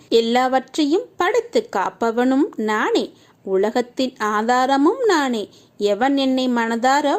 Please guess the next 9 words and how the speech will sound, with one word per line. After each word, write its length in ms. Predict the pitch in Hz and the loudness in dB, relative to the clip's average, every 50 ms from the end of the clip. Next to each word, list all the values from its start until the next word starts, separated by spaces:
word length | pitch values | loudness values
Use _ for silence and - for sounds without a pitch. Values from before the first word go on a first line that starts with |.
| 466 | 0
ஒரு 220 | - 339 440 427 359 | 0 2 2 4 4
நொடி 320 | 311 285 262 247 226 233 233 | 4 4 4 4 2 2 2
நினைக்கிறானோ 840 | 220 220 214 214 220 214 - - 247 247 247 262 269 269 277 277 349 - - | 0 -2 -4 -4 -6 -6 -2 0 2 2 4 4 2 2 0 0 -2 -4 -2
அவருக்கு 500 | - 269 285 269 269 247 247 240 - 240 220 | -2 0 0 2 2 0 -2 -2 0 0 0
முன்பாக 640 | 214 208 208 208 214 214 226 240 247 247 247 294 - - - | 0 -2 -4 -4 -2 0 0 0 0 0 0 -2 -2 -2 -4
நானே 420 | 220 214 208 208 214 220 226 277 453 508 | -4 -2 -2 -2 -2 -2 -2 -2 -2 -2
சென்று 440 | - - 370 320 294 277 240 254 247 254 - | -2 0 2 2 2 2 2 0 -2 -2 -2
அங்கே 380 | 233 220 214 208 214 220 294 392 392 | -4 -4 -2 -2 -2 -2 0 2 2
இருப்பேன். 480 | 359 285 247 233 240 - 226 190 160 | 2 2 2 0 -2 -2 -4 -4 -4